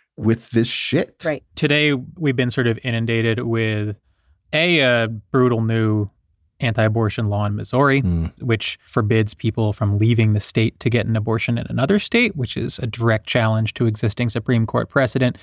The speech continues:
Speaker 1: Mm-hmm.
Speaker 3: Absolutely disgusting anti-trans bill
Speaker 1: Oh, God.
Speaker 3: in
Speaker 2: Yeah.
Speaker 3: Idaho.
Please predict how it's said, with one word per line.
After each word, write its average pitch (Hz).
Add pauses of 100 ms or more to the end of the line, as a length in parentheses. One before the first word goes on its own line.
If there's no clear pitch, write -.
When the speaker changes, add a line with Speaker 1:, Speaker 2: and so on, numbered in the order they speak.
(100)
Speaker 1:
Mm-hmm. 92 (280)
Speaker 3:
Absolutely 127
disgusting 120
anti-trans 117
bill 110
Speaker 1:
Oh, 85
God. -
Speaker 3:
in - (100)
Speaker 2:
Yeah. 123
Speaker 3:
Idaho. 135